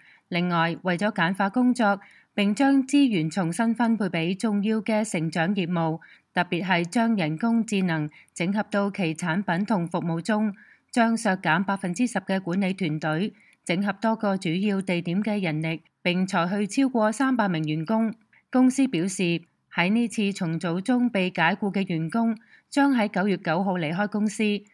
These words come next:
佢哋將給予約六十日時間尋找新工作。Intuit 估計將支付兩億一千七百萬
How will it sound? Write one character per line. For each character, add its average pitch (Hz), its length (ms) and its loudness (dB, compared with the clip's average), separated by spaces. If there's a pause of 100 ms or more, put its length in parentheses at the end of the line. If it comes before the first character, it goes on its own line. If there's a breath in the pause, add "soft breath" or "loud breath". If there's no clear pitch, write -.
(240 soft breath)
佢 190 120 2
哋 175 180 0
將 226 300 0
給 240 120 -2 (120)
予 175 180 0
約 180 300 0
六 175 140 -4
十 - 220 -6
日 175 100 -2
時 170 220 -4
間 190 440 0
尋 165 240 -2
找 165 200 0
新 226 260 -2
工 226 200 0
作。 175 320 2 (300 soft breath)
Intuit 196 520 2 (120)
估 196 220 0
計 220 240 0
將 247 300 2
支 247 160 2
付 180 420 -2
兩 185 260 0
億 247 100 2
一 247 180 0
千 254 280 2
七 247 200 0
百 208 160 -2
萬 175 400 2